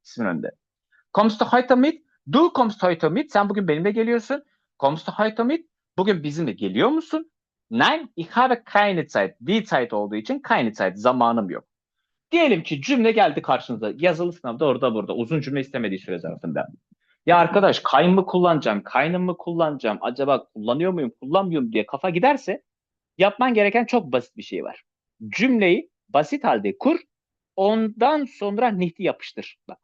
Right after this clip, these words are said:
ondan sonra nicht'i yapıştır. Hemen geliyorum. Nedir bu?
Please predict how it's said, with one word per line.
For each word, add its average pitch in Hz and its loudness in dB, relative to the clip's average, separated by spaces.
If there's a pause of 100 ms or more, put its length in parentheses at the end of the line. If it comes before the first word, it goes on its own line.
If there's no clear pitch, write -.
ondan 170 0
sonra 220 -2 (280)
nicht'i 151 -8
yapıştır. - -2 (2250)
Hemen 110 -8
geliyorum. 90 -12 (2000)
Nedir 127 4
bu? 82 -4